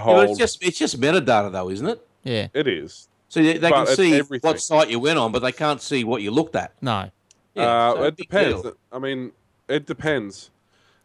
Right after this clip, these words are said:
Speaker 2: They're, they're gonna be able to pick the I P address, so they may not even, they'll, they'll know where. Yeah, I don't know how specific it is,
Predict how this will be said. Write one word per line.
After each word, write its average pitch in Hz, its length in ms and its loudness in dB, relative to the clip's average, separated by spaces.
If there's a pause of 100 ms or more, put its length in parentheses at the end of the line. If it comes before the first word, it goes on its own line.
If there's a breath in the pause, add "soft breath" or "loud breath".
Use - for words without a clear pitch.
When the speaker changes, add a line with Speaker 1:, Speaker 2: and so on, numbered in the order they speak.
(420)
Speaker 2:
They're, 151 220 6
they're 165 100 4
gonna 185 160 6
be 175 60 4
able 160 100 6
to 127 60 4
pick 127 220 -4
the 120 120 4
I 104 80 6
P 117 240 0
address, 101 300 0
so 110 420 2
they 104 380 -2
may 123 160 0
not 110 160 2
even, 98 340 -4 (760)
they'll, 123 200 4
they'll 123 240 4
know 123 240 2
where. 104 520 0 (280)
Yeah, 117 200 2
I 120 40 4
don't 139 100 2
know 135 100 2
how 110 180 -2
specific 95 540 -8
it 95 80 -10
is, 107 280 -4